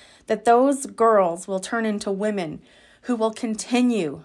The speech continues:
to build on the progress made by the women before them, and that they won't stand for complacency. They won't accept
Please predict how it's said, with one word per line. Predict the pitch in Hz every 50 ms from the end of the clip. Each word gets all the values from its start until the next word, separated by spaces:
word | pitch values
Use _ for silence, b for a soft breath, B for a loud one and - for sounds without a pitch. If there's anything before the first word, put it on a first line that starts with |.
| _ _ _ _ _
to | - - 208
build | 180 - 220 220 214 220 214
on | 185 202 202
the | 196
progress | 190 - - 220 214 202 208 208 196 190 190 -
made | 202 202 190 185 175 160 160 160 - _ _ _ _ _ _
by | - 196 175 170
the | 180 175
women | 180 190 185 185 180 175
before | 170 175 - - 175 175 170
them, | 156 151 - - - 180 _ _ _ _ _ _ _ B B B B B B B B
and | 214 208
that | 202 196
they | 240 226
won't | 226 226 226 226 214 -
stand | - - - 247 226 220 220 214 214 214
for | - -
complacency. | 220 - - 202 196 - 208 202 196 196 196 180 165 - - 175 - - 175 - _ _ _ _ _ _ B B B B B B B
They | B 233 240
won't | 254 269 277 262
accept | 254 - - - - - - 247 208 - - - - - -